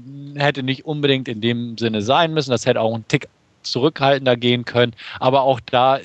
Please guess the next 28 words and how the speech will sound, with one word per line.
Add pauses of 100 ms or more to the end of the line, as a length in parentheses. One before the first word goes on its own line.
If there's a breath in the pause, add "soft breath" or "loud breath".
(120)
fiel
es
nicht
übertrieben
negativ
ins
Auge, (280 soft breath)
sondern
war
auch
noch
erstaunlich
zurückhaltend (260 loud breath)
im
Vergleich
zu
manch
anderer
Hollywood-Produktion
eingesetzt,
das
Ganze. (360 loud breath)
Also (260 soft breath)
ich
stimme
auch
dem
Gesagten